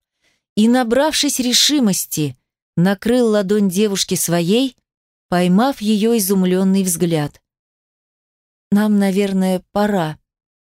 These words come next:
постаравшись улыбнуться, проговорила Лето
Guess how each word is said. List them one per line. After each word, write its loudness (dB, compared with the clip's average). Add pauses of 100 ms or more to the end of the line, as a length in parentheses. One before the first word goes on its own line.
(340)
постаравшись -2
улыбнуться, 0
проговорила -2
Лето -4